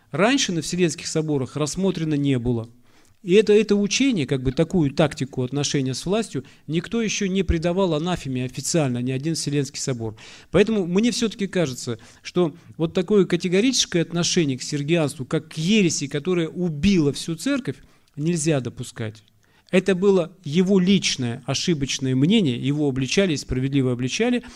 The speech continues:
но оно не стало учением всей церкви, соборно оно не было принято, и ни одним собором пока оно еще не обличено. Но самое главное, что оно не было учением всей Русской Православной Церкви. Не было.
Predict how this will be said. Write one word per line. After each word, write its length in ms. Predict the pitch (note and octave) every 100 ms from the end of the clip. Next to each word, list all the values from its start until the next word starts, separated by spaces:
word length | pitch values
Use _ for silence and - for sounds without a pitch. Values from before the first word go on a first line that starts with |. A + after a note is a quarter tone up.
| - -
но 220 | D#3+ E3+
оно 220 | D#3+ E3 F#3
не 100 | F#3
стало 380 | - G#3 F3+
учением 540 | D3+ C#3+ - D3+ C3 B2+
всей 240 | - B2+
церкви, 480 | A#2+ - F#3+ G#3 G3
соборно 560 | - E3 E3+ G3 D#3 C#3
оно 100 | C#3
не 160 | C#3+
было 220 | B2 B2
принято, 560 | A#2+ B2 B2+ E3 A3 A3+ - - - - -
и 320 | E3 G3 F#3+ - - - _ _ _ _ -
ни 120 | C3
одним 260 | D#3 D#3+ F3
собором 400 | E3 D#3+ G3 D#3+
пока 320 | C3+ B2+ C#3
оно 180 | D3+ C3+
еще 240 | B2+ -
не 140 | C3+ C3+
обличено. 580 | A#2+ B2 - B2 G#2+ G#2+ _ _ _ _ _ _
Но 100 | C#3
самое 380 | - A3+ A3+ E3+
главное, 380 | D3+ C#3+ B2 A#2+
что 200 | - C#3+
оно 200 | C#3 C#3+
не 360 | C3 D3 A3
было 220 | G#3+ E3+ C#3
учением 540 | C3+ - D#3 C#3 B2
всей 360 | - - D#3 C3
Русской 340 | C3 - A#2+
Православной 600 | - B2+ B2+ - A#2+ A#2+
Церкви. 360 | - B2+ - A#2+
Не 220 | E3+ C3
было. 240 | A2+ B2+